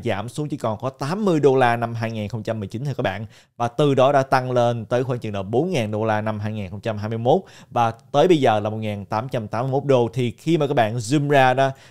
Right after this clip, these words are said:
nhìn vào biểu đồ của Ethereum từ lúc mà bắt đầu tới bây giờ thì các bạn thấy được là có rất nhiều cái điểm giống so với lại biểu đồ của B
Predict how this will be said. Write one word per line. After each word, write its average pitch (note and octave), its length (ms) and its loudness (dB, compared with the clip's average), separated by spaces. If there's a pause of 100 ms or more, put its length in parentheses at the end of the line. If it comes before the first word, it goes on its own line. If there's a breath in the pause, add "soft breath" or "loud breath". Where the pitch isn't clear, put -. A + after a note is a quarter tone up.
nhìn A#2+ 240 -4
vào A2 160 2
biểu A2+ 160 0
đồ A2+ 280 4
của A2+ 280 -4
Ethereum A2+ 520 -2 (180)
từ B2 180 -4
lúc D#3 240 -2
mà G#2+ 360 -2
bắt B2+ 160 -6
đầu A2+ 140 0
tới B2+ 120 -4
bây A#2 120 -4
giờ G#2+ 220 0
thì A2 100 -8
các G#2+ 60 -8
bạn G#2+ 140 -4
thấy A#2+ 80 -6
được G#2 160 -4
là F#2 80 -6
có A2+ 240 -4
rất D#3+ 160 -4
nhiều A#2 160 -4
cái A2+ 80 -6
điểm G#2 180 -6
giống B2+ 260 0
so A#2 300 0
với A2+ 200 -2
lại G2 180 -2
biểu G2+ 160 -4
đồ G2+ 200 -2
của A2 200 -8
B A2+ 60 -4